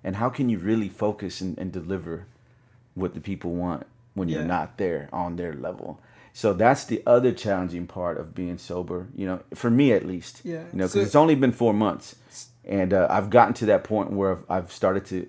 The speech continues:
Speaker 1: understand what they want being sober and get back to where I was when I was partying with the people.
Speaker 2: Yeah. So what are some tips that you have to when you D J a party sober when you're used to, I guess, drinking on the drop?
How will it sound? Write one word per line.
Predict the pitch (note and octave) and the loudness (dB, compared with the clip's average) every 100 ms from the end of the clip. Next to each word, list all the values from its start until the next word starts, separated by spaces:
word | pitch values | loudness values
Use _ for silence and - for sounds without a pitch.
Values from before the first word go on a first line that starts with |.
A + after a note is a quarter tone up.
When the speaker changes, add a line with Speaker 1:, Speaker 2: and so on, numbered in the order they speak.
| - | -6
Speaker 1:
understand | F#2 F2+ - F#2 F2+ F2 - _ _ - | -6 -6 -6 -4 -4 -6 -14 _ _ -10
what | F#2 G2 | -4 -2
they | F#2+ | 0
want | F2+ F#2+ E2+ | 0 -2 -2
being | E2 F2+ | -4 -6
sober | F2+ F#2+ F#2 G2+ A2+ - _ _ | -4 -4 -4 -4 -6 -10 _ _
and | - E2 E2 | -12 -10 -6
get | F2 F2+ D#2 | -2 -2 -2
back | E2+ E2+ | -4 -4
to | - | -8
where | G2 F#2+ D#2 | -6 -2 -2
I | |
was | E2 F2 E2 D#2 | -2 -2 -4 -4
when | F2 E2 | -8 -6
I | - G2+ | -2 -2
was | F2 F#2+ G#2 G2 | -2 -2 -2 -4
partying | - F2+ G1+ G1+ - | -8 -10 -8 -8 -10
with | - - | -10 -12
the | |
people. | - - - - - A#2+ | -14 -12 -14 -12 -14 -10
Speaker 2:
Yeah. | E3 D3 E3 | -8 -8 -12
So | - F#3+ | -8 -4
what | G3+ | 0
are | B3+ | -2
some | A#3+ G3 | -2 -6
tips | - G3 F#3 | -6 -6 -4
that | F3 | -6
you | D#3 | -6
have | D#3 F#3 F#3+ E3+ | -6 -2 0 -2
to | - E3+ - | -6 -10 -10
when | - E3+ | -8 -4
you | D#3+ | -4
D | D#3+ D#3+ | -6 -6
J | D#3+ D#3+ F3 - _ _ _ _ | -6 -6 -10 -16 _ _ _ _
a | E3+ | -10
party | - E3 D#3+ | -2 -2 0
sober | D#3 E3 D#3+ D#3+ D#3 - | -2 -2 -2 -4 -6 -8
when | F3+ E3 | -4 -2
you're | D#3+ | -2
used | E3 D#3 | -4 -6
to, | D3+ C#3 - | -6 -8 -10
I | - | -12
guess, | D3 - | -12 -6
drinking | E3 D#3+ D3+ | -8 -6 -10
on | C#3+ | -12
the | D#3+ | -14
drop? | D#3 F3+ | -16 -16